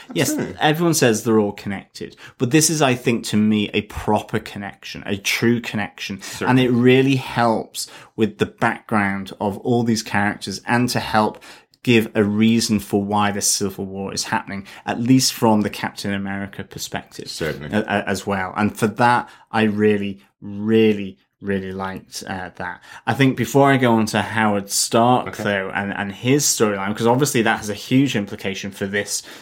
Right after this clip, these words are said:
Speaker 1: uh, movie.
Speaker 2: Oh, yeah.
Speaker 1: Um, is, yeah, don't know about, uh, Steve, uh, Captain America kissing, uh,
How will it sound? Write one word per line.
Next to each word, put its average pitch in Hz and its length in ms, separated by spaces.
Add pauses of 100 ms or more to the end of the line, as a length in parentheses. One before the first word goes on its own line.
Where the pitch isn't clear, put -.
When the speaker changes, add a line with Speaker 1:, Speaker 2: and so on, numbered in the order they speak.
(120)
Speaker 1:
uh, 95 280
movie. 107 640
Speaker 2:
Oh, 98 140
yeah. 76 160
Speaker 1:
Um, 104 420 (100)
is, 135 640 (640)
yeah, 127 560 (640)
don't 156 180
know 151 180
about, 135 520
uh, 117 220
Steve, 120 800
uh, 110 260
Captain - 320
America 110 400
kissing, 107 560
uh, 101 300